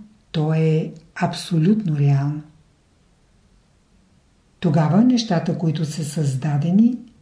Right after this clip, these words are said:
съществуват. А нещата, които не са създадени, не съществуват. Всяко нещо, което не съществува, то е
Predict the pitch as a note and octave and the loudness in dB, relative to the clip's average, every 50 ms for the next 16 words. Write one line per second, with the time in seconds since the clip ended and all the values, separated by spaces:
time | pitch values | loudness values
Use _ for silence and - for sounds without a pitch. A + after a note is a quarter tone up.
0 | _ _ _ - - - D#3+ C3+ - - E3 C#3 - - - - F#3+ F#3+ D#3+ D3 | _ _ _ -16 -10 -6 -6 -6 -6 -6 -6 -8 -8 -10 -8 -6 -4 -2 -2 -2
1 | C#3 - - - - - - _ _ _ _ _ _ _ _ _ _ _ _ _ | -4 -8 -10 -16 -20 -20 -20 _ _ _ _ _ _ _ _ _ _ _ _ _
2 | _ _ _ - - - - - F#3 F3 F3 E3+ C#3+ - - E3+ - - F#3+ - | _ _ _ -20 -20 -14 -6 -2 0 2 2 2 0 0 0 0 2 2 0 0
3 | - - E3 D#3+ - F#3+ F3+ F3 F3 D#3 - - F#3 - - G#3 G3 F#3 F3+ - | 0 0 0 2 2 2 2 2 2 0 0 0 0 0 2 2 2 2 2 2
4 | G#3 G#3 G#3 G#3+ A#3+ A#3+ B3 B3+ B3+ - - - - _ _ _ _ _ _ _ | 2 2 4 4 4 4 4 4 2 -2 -10 -18 -20 _ _ _ _ _ _ _
5 | - E3 D3 C#3+ C#3 - D#3+ C#3 - - E3+ C#3 - - - - F#3+ F#3 D#3+ C#3 | -4 -2 0 0 0 -2 -4 -6 -6 -6 -6 -6 -6 -6 -4 -2 -2 0 0 -2
6 | - - - - - - _ _ _ _ _ _ _ _ _ _ _ _ _ _ | -4 -8 -12 -18 -20 -20 _ _ _ _ _ _ _ _ _ _ _ _ _ _
7 | _ _ _ _ _ _ _ _ - - - _ _ - - - - C#4+ C#4+ C#4+ | _ _ _ _ _ _ _ _ -20 -20 -20 _ _ -14 -6 0 2 4 4 4
8 | C#4 B3 F3+ E3+ E3 E3 D#3+ - - G3 D3 - F3+ E3 D#3 D3+ - F3 D#3+ D#3 | 4 2 2 4 2 2 0 -2 -2 -2 -2 0 0 0 0 0 0 0 0 0
9 | C#3 - - D#3+ C#3 - - D#3 C#3 - - - - A3 B3 C4+ G#3+ F3+ D#3 C#3+ | 0 0 -2 -2 -2 -2 -2 -2 -4 -4 -6 -6 0 2 2 4 4 2 2 0
10 | C#3+ - - - - _ _ _ _ _ _ _ _ _ _ - E3+ D#3+ D#3+ E3+ | -2 -8 -14 -20 -20 _ _ _ _ _ _ _ _ _ _ -4 -2 0 2 2
11 | E3 E3 D#3+ D#3+ D#3+ D#3+ D#3+ | 2 2 2 2 2 0 0